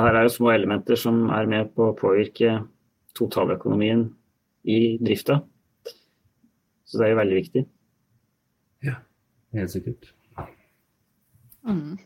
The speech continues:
Speaker 1: Er det andre momenter rundt, eh, gjødsling til kønn i sesongen tjue tjuetre som vi må diskutere?
Speaker 3: Nei, altså det en kan si er jo altså, eh, gjennom ses-, de siste sesongene i hvert fall, så har jo dette her med bladgjødsling kommet opp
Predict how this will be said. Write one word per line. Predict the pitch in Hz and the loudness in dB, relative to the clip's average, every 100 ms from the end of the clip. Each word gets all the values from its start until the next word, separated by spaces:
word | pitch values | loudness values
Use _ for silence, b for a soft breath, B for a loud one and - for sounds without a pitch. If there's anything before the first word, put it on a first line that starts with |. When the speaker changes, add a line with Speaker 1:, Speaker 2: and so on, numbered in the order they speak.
| - | -2
Speaker 1:
Er | |
det | 135 | 2
andre | 143 120 | 4 6
momenter | 135 120 120 117 127 | 6 6 4 4 4
rundt, | 127 127 - 135 | 6 4 2 2
eh, | 131 127 123 127 | 4 4 4 4
gjødsling | 120 - 120 | 2 0 0
til | 123 | 0
kønn | 117 123 123 | 0 2 4
i | 123 | 2
sesongen | 120 113 117 117 | 0 0 0 0
tjue | 127 117 | 0 2
tjuetre | 127 - 120 | 0 0 0
som | 117 127 | 2 2
vi | 123 | 4
må | 123 | 4
diskutere? | 123 - 117 113 147 - _ _ _ _ _ _ _ _ _ _ _ _ _ _ _ _ _ _ _ _ _ _ _ _ _ _ _ - | 2 0 0 2 0 -4 _ _ _ _ _ _ _ _ _ _ _ _ _ _ _ _ _ _ _ _ _ _ _ _ _ _ _ -14
Speaker 3:
Nei, | - 90 | -8 -6
altså | 175 180 | -6 -4
det | 185 180 | 0 0
en | 190 | 2
kan | 202 | -2
si | - 208 | -2 0
er | 208 180 | 4 4
jo | 185 | 6
altså, | 185 190 185 185 180 175 180 185 B - | 4 2 2 4 4 6 4 2 B -4
eh, | 190 180 175 175 170 | 0 2 2 0 0
gjennom | 185 185 180 185 | 0 2 2 2
ses-, | 190 196 190 | 0 -2 -4
de | 202 | -4
siste | 196 196 - 160 | -2 -4 -6 -4
sesongene | 190 180 180 202 | 0 2 2 2
i | |
hvert | 220 | 2
fall, | 185 180 | 2 2
så | 190 | 4
har | 170 | 4
jo | |
dette | 190 185 | 4 2
her | 165 | 2
med | 180 | 2
bladgjødsling | 180 156 156 - 180 185 175 | 2 2 0 -4 -2 0 0
kommet | 175 156 160 | 0 -2 -4
opp | 165 | -6